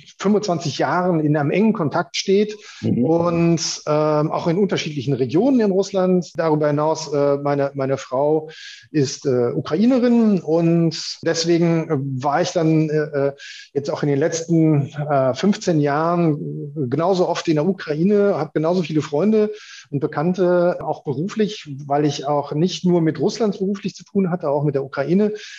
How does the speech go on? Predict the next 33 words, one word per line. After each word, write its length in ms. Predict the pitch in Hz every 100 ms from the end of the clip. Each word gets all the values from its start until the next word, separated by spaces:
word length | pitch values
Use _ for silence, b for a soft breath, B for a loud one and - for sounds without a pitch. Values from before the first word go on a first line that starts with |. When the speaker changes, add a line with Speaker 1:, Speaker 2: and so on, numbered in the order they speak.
| B B
Speaker 1:
Äh, 200 | 160 151
insofern, 680 | 151 151 165 170 175 170 170
äh, 420 | 156 156 156 156
hat 200 | 156 156
man 200 | 160 143
dann 580 | 147 160 185 185 180 165
sowohl 680 | 151 143 147 160 170 156 156
Freunde, 480 | - 151 165 208 190
Bekannte 480 | 151 156 180 220 190
in 160 | 180
beiden 240 | 170 175 175
Ländern, 400 | 165 185 190 175
aber, 800 | 156 170 165 160 175 151 151 -
äh, 60 | 151
für 160 | 139 143
mich 140 | 175
jetzt 180 | 170 -
auch 140 | 143
fam-, 260 | - 156 139
familiär. 680 | 156 156 147 127 131 190 202
Es 120 | 147
gibt 160 | - 170
sowohl 260 | 156 147 160
Familie 600 | 156 139 160 170 156 151 B B B B
in 100 | -
der 100 | 139
Ukraine, 560 | 156 - 175 190 247 202
Ostukraine 960 | 175 202 208 - 156 160 190 185 165
und 220 | 156 160 170
Speaker 2:
Mhm. 80 |
Speaker 1:
auch 240 | 151 151 120
in 80 | 143
Russland. 400 | 160 139 104